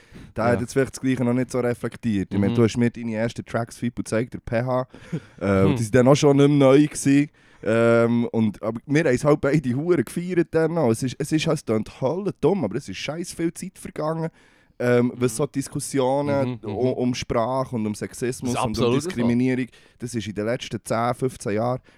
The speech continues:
Speaker 1: extrem schnell gegangen
Speaker 2: Mhm,
Speaker 1: irgendwie.
Speaker 2: mhm.
Speaker 1: Und, und, ähm, a-, darum finde ich dann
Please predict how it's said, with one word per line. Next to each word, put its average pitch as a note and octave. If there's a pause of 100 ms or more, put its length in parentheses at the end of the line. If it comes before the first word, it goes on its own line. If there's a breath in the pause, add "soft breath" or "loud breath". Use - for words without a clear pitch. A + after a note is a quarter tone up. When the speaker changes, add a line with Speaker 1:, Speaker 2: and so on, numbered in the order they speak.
Speaker 1:
extrem B2
schnell B2
gegangen E2
Speaker 2:
Mhm, F2 (200)
Speaker 1:
irgendwie. F2
Speaker 2:
mhm. D#2+
Speaker 1:
Und, F2 (360 soft breath)
und, E2+
ähm, E2+
a-, F2+ (160)
darum A#2+ (140)
finde G#2+
ich G#2+
dann A#2